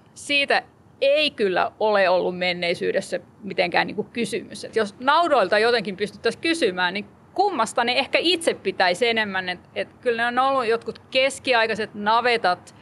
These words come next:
ne on seissyt kasvavan lantapatjan päällä,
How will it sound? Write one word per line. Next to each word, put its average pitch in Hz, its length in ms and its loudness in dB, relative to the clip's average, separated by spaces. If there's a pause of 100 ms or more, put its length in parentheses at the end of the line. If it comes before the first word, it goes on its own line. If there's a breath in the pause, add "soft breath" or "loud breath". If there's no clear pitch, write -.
(320 loud breath)
ne 214 120 -6
on 208 80 -6
seissyt 254 460 0
kasvavan 240 560 2
lantapatjan 220 920 0
päällä, 208 800 2